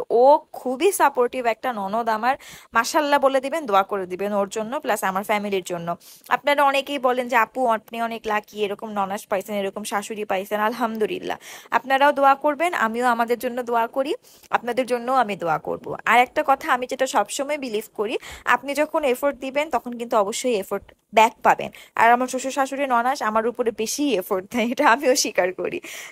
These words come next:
যাই হোক, তো এই যে এখন এই যে সমুদ্রের সৌন্দর্য হারাই যাওয়া, মানে এখানে একটা মন চাচ্ছে গান সেট করে দিতে, but গান সেট করলে খাবো কপিরাইট, so দিব না। Just দেখেন কি সুন্দর, এই আল্লাহর সৃষ্টির না কোনো তুলনা হয় না। আপনি যতবার সমুদ্রে যাবেন ততবার হারাই যাবেন,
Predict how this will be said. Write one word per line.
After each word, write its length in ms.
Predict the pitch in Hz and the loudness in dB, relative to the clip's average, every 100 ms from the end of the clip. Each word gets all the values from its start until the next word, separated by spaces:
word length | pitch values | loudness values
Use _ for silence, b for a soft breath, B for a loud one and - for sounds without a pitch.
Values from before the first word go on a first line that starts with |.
| - | 0
যাই 280 | 285 285 | 4 4
হোক, 160 | 320 220 - | 4 -2 0
তো 80 | 262 | 2
এই 160 | 262 | 2
যে 100 | 294 | 4
এখন 400 | 302 247 - 285 | 4 4 2 -2
এই 100 | 240 | 0
যে 140 | 220 226 | -2 -4
সমুদ্রের 580 | - 214 226 226 240 | -4 -4 -6 -4 -6
সৌন্দর্য 640 | 240 - 190 185 185 185 208 | -6 -6 -8 -4 -6 -6 -6
হারাই 460 | 214 214 214 208 | -6 -2 0 0
যাওয়া, 320 | 220 185 - - | 0 0 0 -2
মানে 180 | - 202 | -6 -6
এখানে 200 | 208 233 | -4 -6
একটা 120 | 226 | -6
মন 200 | 220 220 | -4 -6
চাচ্ছে 420 | 226 240 233 - 254 | -2 -2 -2 -4 -4
গান 380 | 208 202 214 233 B B | 2 2 0 -6 B B
সেট 280 | - 226 - | 0 0 2
করে 200 | - 240 | 2 2
দিতে, 220 | 226 - | 2 -2
but 240 | 262 233 208 | 0 0 2
গান 200 | 214 214 | 0 0
সেট 220 | 226 208 | -2 -2
করলে 280 | - 214 214 | -2 -2 -2
খাবো 260 | 214 202 | -2 -4
কপিরাইট, 560 | 208 208 208 226 233 285 | -2 -2 -2 -2 0 -2
so 240 | - 220 | -4 -6
দিব 260 | 196 208 202 | -6 -4 -2
না। 200 | 220 320 - B B B - | -2 -4 -6 B B B 0
Just 260 | 202 233 | 0 2
দেখেন 460 | 190 175 - 185 202 _ | 0 0 -4 -12 -14 _
কি 200 | - 339 | -2 0
সুন্দর, 840 | - - - 277 294 302 262 151 - B B B | 0 -8 -4 -2 -2 0 4 4 2 B B B
এই 340 | - 277 294 | -2 2 2
আল্লাহর 400 | 277 233 262 285 | 4 4 4 2
সৃষ্টির 520 | 294 - 294 - 311 | 2 -2 -4 -2 -4
না 280 | 302 339 226 | -2 2 2
কোনো 460 | 208 269 262 285 294 | 2 0 0 2 0
তুলনা 440 | 294 240 202 190 | 0 0 2 2
হয় 240 | 208 170 151 | 0 -2 -4
না। 120 | 151 | -6
আপনি 260 | 165 - | -6 -6
যতবার 520 | 226 214 240 240 277 294 | 0 2 2 4 4 4
সমুদ্রে 480 | 285 262 262 247 | 0 -4 -4 -2
যাবেন 360 | 277 247 269 285 | 2 2 0 -4
ততবার 440 | 269 226 220 226 | -2 -2 2 2
হারাই 300 | 247 214 170 | 0 0 0
যাবেন, 280 | 160 147 147 | -2 -4 -8